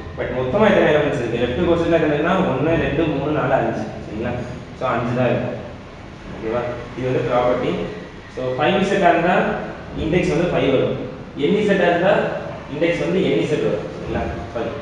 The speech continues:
ஐ அம் சாரி, இண்டெக்ஸ் வந்து ஹைட்ஸ் வந்து சப்போஸ் என் இசட் ஆ இருக்கும்போது, என் இசட் கமா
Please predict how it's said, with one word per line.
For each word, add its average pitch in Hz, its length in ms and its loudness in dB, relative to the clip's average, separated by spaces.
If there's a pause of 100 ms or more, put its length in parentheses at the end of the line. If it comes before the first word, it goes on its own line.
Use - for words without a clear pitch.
(160)
ஐ 123 80 -8
அம் 127 100 -4
சாரி, 123 220 -2
இண்டெக்ஸ் 151 280 0
வந்து 147 200 2
ஹைட்ஸ் 180 320 2
வந்து 165 140 2 (100)
சப்போஸ் 165 320 0 (1000)
என் 160 160 2
இசட் 151 220 2
ஆ - 80 4
இருக்கும்போது, 123 420 0
என் 139 140 0
இசட் 147 200 0
கமா 127 140 2